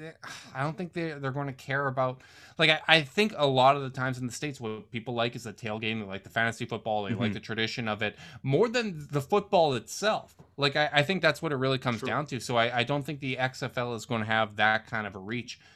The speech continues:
Speaker 1: if it does merge with the C F L. I don't think it's gonna have reach either way. I, I think the way that this plays out is it keeps the league alive for a couple more years than it would have if the C F L stayed on its own,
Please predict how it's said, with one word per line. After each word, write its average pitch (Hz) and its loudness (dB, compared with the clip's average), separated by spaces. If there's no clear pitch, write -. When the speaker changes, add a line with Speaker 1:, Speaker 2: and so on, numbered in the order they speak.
Speaker 1:
if 131 2
it 113 0
does 113 0
merge 107 -2
with 107 -12
the 101 -16
C 117 -8
F 107 -8
L. 127 0
I 160 2
don't 170 0
think 185 -10
it's 180 -8
gonna 165 -4
have 160 -6
reach 160 -4
either 165 -2
way. 160 -2
I, 117 4
I 123 0
think 156 -6
the 151 -4
way 113 2
that 123 0
this 127 -6
plays 127 -6
out 101 -2
is 104 -6
it 131 2
keeps 147 -2
the 160 -6
league 113 0
alive 101 0
for 107 -6
a 95 -10
couple 127 -8
more 123 -6
years 98 -4
than 101 -6
it 95 -4
would 95 -4
have 95 -2
if 107 -6
the 98 -6
C - -8
F - -10
L 98 -8
stayed 110 -4
on 110 4
its 107 -6
own, 101 -4